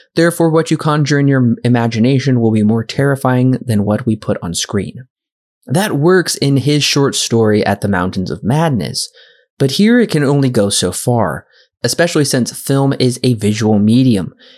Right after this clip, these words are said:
and you're expecting us to be engaged for two hours. This really needed to match A Quiet Place's runtime of ninety minutes. I found myself clock watching repeatedly. Don't get me wrong,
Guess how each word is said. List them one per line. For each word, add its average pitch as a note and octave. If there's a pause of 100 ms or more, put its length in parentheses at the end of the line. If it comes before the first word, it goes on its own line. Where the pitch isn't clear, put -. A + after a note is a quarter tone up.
(140)
and B2
you're B2
expecting C3+
us A#2+
to -
be A#2+
engaged G2+
for G#2
two G2+
hours. - (500)
This F3
really C#3
needed A#2
to A2+
match G#2
A G2+
Quiet G2+
Place's G2
runtime F#2+
of G2
ninety F#2
minutes. F2 (600)
I C#3
found F#3
myself D3+
clock B2+
watching A#2
repeatedly. F#2+ (560)
Don't G3
get G#3
me F#3
wrong, C3